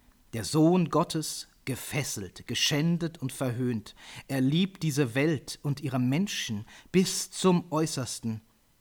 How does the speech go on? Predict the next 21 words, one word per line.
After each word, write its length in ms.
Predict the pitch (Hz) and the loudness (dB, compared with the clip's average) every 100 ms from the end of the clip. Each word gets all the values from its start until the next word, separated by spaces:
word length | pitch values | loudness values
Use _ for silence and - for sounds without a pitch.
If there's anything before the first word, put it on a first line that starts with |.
| _ - | _ -8
und 120 | 113 | -4
stirbt 720 | - - 151 143 147 - - _ | -4 -2 0 0 -4 -16 -20 _
verstummend. 840 | - - 131 - 123 95 92 - - _ _ _ _ _ _ _ _ _ _ _ _ _ _ - | -12 -6 -6 -4 -4 -6 -8 -16 -20 _ _ _ _ _ _ _ _ _ _ _ _ _ _ -6
Am 140 | 139 139 | -4 0
Abend 560 | 143 165 202 180 - - - - | 4 6 4 0 -2 -14 -20 -6
legen 400 | - 160 180 180 | 2 4 4 0
ihn 180 | 175 160 | 2 0
Freunde 720 | - - 120 131 160 180 185 | -2 -10 -4 0 2 2 0
in 180 | 185 175 | -2 -6
ein 240 | 165 160 | -8 -10
Grab 480 | 139 117 127 143 - - | -8 -4 -4 -4 -10 -10
im 120 | 147 143 | -6 -2
Garten, 520 | 139 135 - 82 120 _ | -2 -2 -4 -14 -16 _
da 100 | 104 | -8
der 100 | 101 | -8
Feiertag, 720 | - 160 156 123 110 87 - | 0 2 4 2 -4 -8 -2
der 240 | 151 180 - | 0 0 0
Samstag, 600 | - 175 147 - 113 - | 2 4 4 0 -4 2
der 140 | 170 147 | 4 4
siebte 440 | 170 214 - 156 | 4 2 2 4
Wochentag, 640 | 160 165 143 147 131 - | 4 2 0 0 0 -2